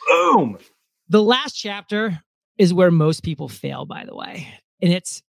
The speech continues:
Speaker 2: keeping the money you make. So many people who you see in this online world who have thousand-person businesses or one-person business, but are looking like they're crushing it online 'cause they're everywhere,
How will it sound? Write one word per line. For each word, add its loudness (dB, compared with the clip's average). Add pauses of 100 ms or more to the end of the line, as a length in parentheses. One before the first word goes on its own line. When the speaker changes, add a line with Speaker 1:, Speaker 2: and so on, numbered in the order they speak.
Speaker 2:
keeping 0
the -2
money 0
you -10
make. -16
So 2
many 6
people -2
who 2
you 0
see -8 (120)
in -2
this -6
online -6
world -4
who -4
have -6 (440)
thousand-person -2
businesses -6
or -2
one-person -2
business, -4
but -4
are -2
looking -2
like -6
they're -6
crushing -4
it -2
online -4
'cause -6
they're -10
everywhere, -2